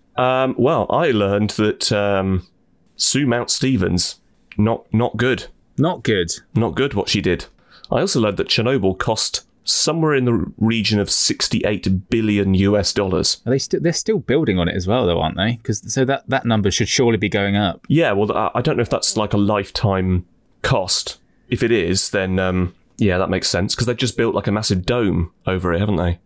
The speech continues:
Speaker 1: To kind of contain all the radiation that that vodka company doesn't seem to ex-, think exists.
Speaker 2: Maybe, maybe the Chernobyl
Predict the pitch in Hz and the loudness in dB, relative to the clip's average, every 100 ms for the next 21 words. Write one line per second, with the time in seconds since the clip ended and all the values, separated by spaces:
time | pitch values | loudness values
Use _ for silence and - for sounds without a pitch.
0 | _ - - 107 95 113 98 - 113 107 | _ -4 -2 -2 0 0 0 0 -2 2
1 | 104 104 110 117 113 131 160 - 104 87 | 2 4 2 2 0 0 0 0 0 0
2 | - 90 - 92 92 - 92 101 87 90 | -2 -4 -4 -2 -2 -2 -2 -2 -2 -2
3 | 90 85 87 - 87 87 87 - - - | -2 -2 -2 -2 0 0 0 -4 -4 -6
4 | 90 87 82 87 - - - _ _ _ | -4 -2 -2 -2 -2 -6 -6 _ _ _
5 | _ - - 135 135 135 127 135 127 117 | _ -10 -4 -2 0 0 0 0 0 0
6 | - 123 120 113 113 107 104 | 0 0 2 4 4 4 2